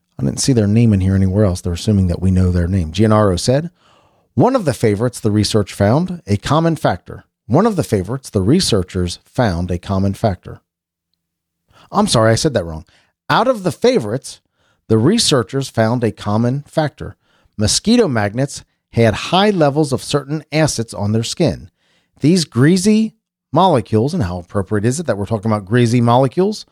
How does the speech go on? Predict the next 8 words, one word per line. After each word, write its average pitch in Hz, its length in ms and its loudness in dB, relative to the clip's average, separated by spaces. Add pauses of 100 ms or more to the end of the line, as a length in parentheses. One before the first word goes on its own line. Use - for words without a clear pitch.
(580)
on 120 340 2 (260)
National 135 580 0
Greasy 127 460 0
Foods 139 400 0
Day? 165 440 -2
How 120 80 -6
about 127 240 -2
that? 175 300 0